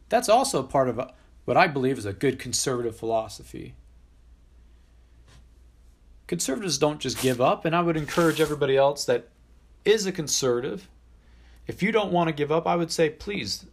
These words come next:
uh, take the time, share this podcast. You know, there are a, a younger generation of, you know, the deplorables, if you want to call them, Greg, that. But we're, we're growing up and,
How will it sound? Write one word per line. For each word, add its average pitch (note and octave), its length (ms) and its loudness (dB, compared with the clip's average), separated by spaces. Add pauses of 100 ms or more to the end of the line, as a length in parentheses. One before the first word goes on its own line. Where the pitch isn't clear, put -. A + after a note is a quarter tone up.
(100)
uh, C3 160 -2
take E3 280 -2
the - 40 -20
time, D3 480 -6 (500)
share D#3 300 2
this D3+ 140 -4
podcast. C3 840 -2 (760)
You C3 80 -4
know, C3 140 2
there F3 240 2
are F#3 320 2
a, C3 260 4
a B2+ 60 2
younger D#3 500 0 (140)
generation D3 840 0 (100)
of, A2+ 300 -6 (640)
you B2+ 100 -2
know, A#2 220 -4 (320)
the C3+ 280 -6
deplorables, D3+ 760 2
if D3 120 -8
you D3 100 -2
want D#3 200 -2
to - 60 -10
call F#3 180 2
them, D#3 100 -6
Greg, B2+ 340 0 (160)
that. E3 440 -4
But C#3 160 -2
we're, D#3+ 140 -2
we're G#3 160 -2
growing F#3+ 360 -2
up F#3+ 180 -2
and, C3+ 260 -6